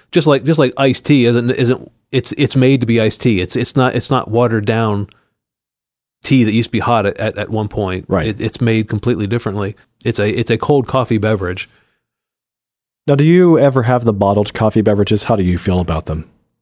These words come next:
Speaker 1: Um, no.
Speaker 2: We've, we've complained about frappuccinos. We've talked about specialty coffee beverages that doctor them up and add sweeteners. And
Speaker 1: Yeah, I,
Speaker 2: we've
Speaker 1: I mean,
Speaker 2: talked
Speaker 1: I
Speaker 2: about gas station coffee, but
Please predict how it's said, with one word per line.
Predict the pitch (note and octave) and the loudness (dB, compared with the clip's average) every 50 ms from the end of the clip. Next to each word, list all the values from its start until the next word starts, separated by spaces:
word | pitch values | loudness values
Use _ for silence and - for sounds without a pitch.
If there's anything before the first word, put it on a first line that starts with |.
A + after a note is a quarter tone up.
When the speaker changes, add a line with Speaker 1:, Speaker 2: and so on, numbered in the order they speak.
| _ _ | _ _
Speaker 1:
Um, | - A2 G#2+ G2+ G2 G2 G2 G#2 - _ | -6 -4 -2 -2 -4 -4 -6 -10 -10 _
no. | A#2+ G#2+ G2 F#2 G2 - - _ | -4 -4 -4 -4 -6 -10 -10 _
Speaker 2:
We've, | - D3 G#3 G#3+ E3 C#3 | 2 2 2 2 2 2
we've | C#3+ D3 E3+ - | 2 2 2 2
complained | - - C#3+ B2 - - C3+ B2 B2 B2 A#2 | 0 0 0 0 2 2 2 2 4 2 2
about | A#2 G#2+ G#2 G2+ G#2 | 2 2 2 0 0
frappuccinos. | - - A2 G#2 - - - - A2 G2+ G2 G2 G2 - | 0 0 0 0 0 0 0 2 4 4 4 4 2 2
We've | A2+ G#2 | 0 0
talked | - - A2 G#2 - | 2 0 0 2 2
about | G2 G#2 G2+ G2 G2 G2 - - - - - - - - - | 2 2 2 2 2 0 -2 -6 -16 -18 -20 -20 -18 -12 -10
specialty | - - - A#2+ - - A2 - A#2 G2 | -4 -2 0 0 0 0 0 0 0 0
coffee | - A2+ G#2+ G2+ - G#2+ | 2 2 0 2 2 0
beverages | G2+ G2+ G#2 G2 G2+ G2+ G2 G2 G2 F#2 - | 0 2 2 2 2 2 2 2 0 0 0
that | - G#2+ G2 F#2+ F#2+ - G#2 F#2+ | 0 0 2 2 0 0 -2 0
doctor | - G#2+ G2+ G2+ - - G#2 | 0 0 0 2 0 0 0
them | G2+ G2 F#2+ F#2+ | 2 2 2 2
up | F#2+ G2 F#2+ - | 2 0 0 0
and | G2+ F#2 F#2+ | 0 0 0
add | - G2 G2 F#2 | 0 0 -2 -2
sweeteners. | - - A2+ G#2+ G#2 F2 G2 F#2+ F#2 F#2 - - - - - _ _ _ _ _ _ _ - | -2 -2 0 0 0 2 2 2 0 0 -2 -6 -12 -16 -20 _ _ _ _ _ _ _ -4
And | G2 G2 F#2+ F#2 F2+ F2+ F2 F2 - - _ - | -2 0 2 2 2 0 0 -2 -6 -8 _ -2
Speaker 1:
Yeah, | G3 F#3+ D#3+ | 0 2 2
I, | - E3+ | 2 4
Speaker 2:
we've | F3 | 4
Speaker 1:
I | - - | 4 4
mean, | E3 | 4
Speaker 2:
talked | E3 F3 F3+ | 4 4 4
Speaker 1:
I | E3+ | 4
Speaker 2:
about | D3+ D#3+ D#3 C3+ | 2 2 2 2
gas | C#3 C3+ C3+ | 2 2 2
station | - - C#3+ B2 - A#2+ G#2+ | 2 2 2 2 2 0 -2
coffee, | - - E3+ G3 - - G#2+ G#2 | 0 0 0 2 2 2 2 2
but | G2 G#2+ A2 G#2+ G#2 G#2 - | 2 2 2 2 2 0 -2